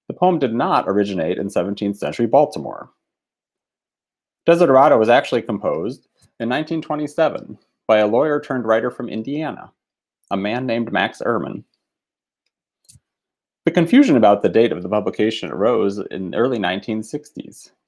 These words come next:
There was a church rector in Baltimore. That was when a church rector in Baltimore printed a poem, printed the poem in a booklet that he gave to his parishioners. The cover of the booklet included the church's name and the year it was founded.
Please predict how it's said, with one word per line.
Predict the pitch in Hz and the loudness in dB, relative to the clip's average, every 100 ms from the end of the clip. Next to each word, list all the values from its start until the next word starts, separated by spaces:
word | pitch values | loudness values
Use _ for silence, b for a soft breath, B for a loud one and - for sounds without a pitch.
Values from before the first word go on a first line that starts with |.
| _ _ _ _ _ _ _ _ _ _ - | _ _ _ _ _ _ _ _ _ _ 4
There | |
was | 151 | 4
a | 147 | 4
church | 147 220 220 | 4 0 4
rector | 127 131 123 | 2 4 0
in | 92 | 2
Baltimore. | 98 113 - 73 - 80 127 _ - | 2 2 -2 -14 -12 -12 -12 _ 0
That | 131 | 0
was | 160 | 2
when | 123 104 | 0 -4
a | |
church | 98 180 175 | -2 -2 2
rector | 120 - 90 | 0 0 -2
in | |
Baltimore | 90 110 - 78 73 | 2 0 0 -6 -6
printed | - 180 196 | -4 -4 -2
a | 127 | -4
poem, | - 107 80 - | -4 -6 -6 -6
printed | 180 202 | -8 -6
the | 104 | -8
poem | - 71 69 110 151 _ _ _ _ | -6 -6 -6 -8 -10 _ _ _ _
in | 123 | -2
a | 131 | 0
booklet | 196 220 101 - | 2 2 2 2
that | 110 | 0
he | 113 | 0
gave | 107 104 | 2 0
to | - | 0
his | 104 101 | -4 -2
parishioners. | - 139 156 85 - - - _ _ _ _ _ _ _ _ _ _ _ _ _ _ _ _ _ | 0 0 0 -6 -10 -12 -18 _ _ _ _ _ _ _ _ _ _ _ _ _ _ _ _ _
The | 151 | 0
cover | 180 208 | 2 4
of | 143 107 | 4 2
the | |
booklet | 101 - - 107 | 2 2 2 0
included | 95 - 131 107 | -2 -2 -4 -4
the | 98 | -6
church's | - 160 175 131 | -8 -8 -10 -10
name | 80 71 98 | -8 -8 -8
and | - 101 | -6 -6
the | 98 | -6
year | 87 101 127 | -8 -8 -4
it | 104 | -4
was | 131 123 | -6 -8
founded. | - 127 85 - | -8 -6 -6 -10